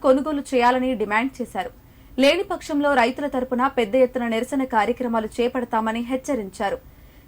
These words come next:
కార్యక్రమంలో బీఆర్ఎస్ పార్టీ మండల అధ్యక్షుడు శ్రీనివాస్, ఎంపీపీ ఉపాధ్యక్షుడు కీసరి పాపయ్య,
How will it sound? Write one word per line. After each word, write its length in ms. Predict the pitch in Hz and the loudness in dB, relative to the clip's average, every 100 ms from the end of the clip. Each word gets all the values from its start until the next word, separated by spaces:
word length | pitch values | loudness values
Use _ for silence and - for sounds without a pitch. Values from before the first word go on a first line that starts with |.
| - | 6
కార్యక్రమంలో 640 | 285 320 392 370 311 285 294 | 8 8 0 -6 -4 -2 2
బీఆర్ఎస్ 360 | 240 240 254 - | 6 6 4 2
పార్టీ 220 | 233 240 269 | 0 0 -2
మండల 200 | 247 233 220 | -2 2 2
అధ్యక్షుడు 360 | 196 233 - 233 - | 2 -2 -2 -6 -4
శ్రీనివాస్, 460 | 285 311 330 480 - - - - - | -6 -2 -2 -4 -8 -20 -20 -4 0
ఎంపీపీ 340 | 285 359 359 349 262 | 0 0 -2 0 4
ఉపాధ్యక్షుడు 580 | 262 262 269 262 262 208 - - - - | 4 4 2 -2 0 0 -4 -18 -12 -6
కీసరి 360 | 302 330 311 - | -4 -4 -2 2
పాపయ్య, 400 | 202 262 254 269 | 2 2 2 2